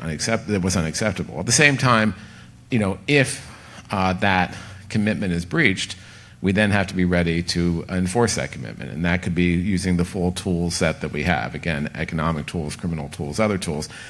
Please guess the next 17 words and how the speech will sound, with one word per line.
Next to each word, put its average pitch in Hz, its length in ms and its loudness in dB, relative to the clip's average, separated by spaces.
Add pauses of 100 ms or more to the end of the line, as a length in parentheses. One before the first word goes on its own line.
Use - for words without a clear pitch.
(140)
And 160 100 0
it 170 60 2
can't 226 220 2
just 143 240 -2
be 98 240 2
us. - 480 -2
I 110 80 0
mean, 123 120 2
these 170 200 2
are, 107 180 2 (540)
these 180 180 4
are 160 80 4
not 120 380 4 (320)
country-to-country 107 1000 0
issues 78 380 0
often. 65 540 -8
Uh, 92 340 2